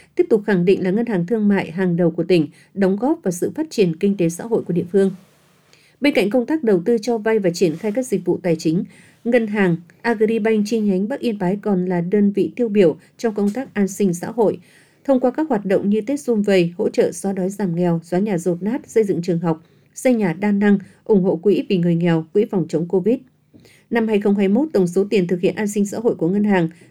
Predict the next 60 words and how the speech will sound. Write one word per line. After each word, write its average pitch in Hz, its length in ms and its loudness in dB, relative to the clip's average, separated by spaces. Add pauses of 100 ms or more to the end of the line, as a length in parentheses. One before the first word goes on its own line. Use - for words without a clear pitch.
(100)
lên 214 320 2 (100)
hai 226 300 -2
phẩy 180 220 2
bốn 170 220 0
tỷ 190 160 0
đồng. 170 220 2 (1080)
Phát 311 140 2
huy 254 160 4
truyền 208 240 2
thống 190 240 2
lá 208 140 2
lành 208 220 2
đùm 175 160 4
lá 170 140 2
rách 277 240 -4
và 180 80 0
tinh 208 180 -2
thần 202 200 0
trách 277 180 -6
nhiệm 208 120 0
với 180 120 -4
cộng 180 200 0
đồng 165 200 0
xã - 160 -8
hội, 208 240 0 (320)
dịp 226 120 2
Tết 262 180 0
Nguyên 247 160 2
đán 196 200 -2
Nhâm 226 220 0
Dần 202 200 0
năm 208 160 -2
nay, 208 240 2 (260)
Ngân 254 140 2
hàng 202 180 0
Nông 233 160 0
nghiệp 185 200 2
Phát 269 120 -4
triển 185 160 0
Nông 208 160 -4
thôn 220 220 0
chi 220 140 -4
nhánh 196 260 -2
Bắc 262 160 -4
Yên 208 180 -2
Bái 180 220 0
tặng 196 260 -4
một 185 180 0
nghìn 175 120 0
suất 269 240 -6
quà 185 140 -2
Tết 240 220 -2
cho 247 100 -4
người 190 160 0
nghèo 175 200 0
và 165 100 -2
đối 165 120 -2
tượng 190 200 -4
chính 170 180 -4
sách, 302 220 -2